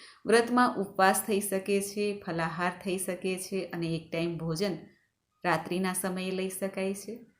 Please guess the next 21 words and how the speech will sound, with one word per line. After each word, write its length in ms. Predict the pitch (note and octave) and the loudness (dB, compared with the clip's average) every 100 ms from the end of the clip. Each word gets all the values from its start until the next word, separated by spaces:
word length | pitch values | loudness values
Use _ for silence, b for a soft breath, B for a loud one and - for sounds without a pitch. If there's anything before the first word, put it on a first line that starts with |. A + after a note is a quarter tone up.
| _ _ - | _ _ -2
જ્યારે 220 | F3 E3 | 0 2
મહાદેવની 640 | E3 D#3+ D#3+ E3 D#3+ E3 E3 | 0 0 -2 -2 -2 -4 -4
પૂજા 260 | E3 D#3 D#3+ | -4 -2 -2
આરાધના 400 | E3 E3 F3+ F3+ | 0 -2 -2 -6
થઈ 220 | - F#3+ | -6 -8
જાય. 240 | G3 G#3+ - b b - | -8 -10 -12 b b -2
કારણ 260 | F#3 F3+ F3 | 2 2 2
કે 80 | F3 | 0
આ 140 | E3+ E3+ | 0 0
પ્રદોષ 480 | D#3+ E3 F3+ F#3+ - F#3 | -2 0 0 -2 -4 -2
વ્રતમાં 500 | E3 F#3+ A3 F#3 C3+ - B B B | 0 0 0 -4 -4 -8 B B B
બે 180 | F#3+ A3+ A#3+ A#3+ | 4 8 8 8
વખત 280 | A3+ A#3 G#3 A3 | 4 0 -2 0
ભગવાન 420 | F#3 F3 F#3 F#3+ F#3 | 0 2 2 2 0
ભોળાનાથની 720 | F3 E3 E3 D#3+ - F#3 F3+ | 0 0 -2 -4 -4 -6 -2
પૂજા 320 | F#3 F#3 F3+ F3 | -2 0 -2 -2
થાય 240 | F#3 F#3+ - | -4 -4 -4
છે, 120 | G#3+ A#3 b b _ E3 | -6 -6 b b _ -8
એક 80 | - | -2
તો 60 | E3+ E3+ | -2 0
સવારે 420 | D#3 D3+ A3 C4+ | 0 2 0 0